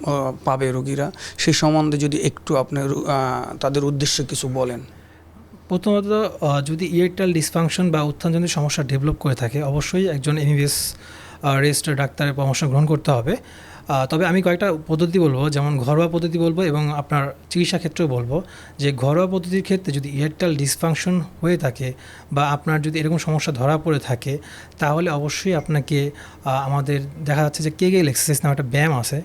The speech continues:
Speaker 2: এটা আপনি YouTube-এ সার্চ দিলে দেখতে পারবেন যে এই ধরনের ব্যায়ামগুলো করলে ইরেকটাইল ডিসফাংশনটা অনেকটা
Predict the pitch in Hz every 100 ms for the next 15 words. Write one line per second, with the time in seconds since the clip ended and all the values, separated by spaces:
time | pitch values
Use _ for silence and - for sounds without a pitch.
0 | - 147 151 - 160 160 165 175 - 156
1 | 151 160 147 147 143 123 165 190 - -
2 | - 139 147 160 160 165 185 165 156 160
3 | 165 202 180 180 156 143 147 160 160 147
4 | 156 147 156 151 143 151 147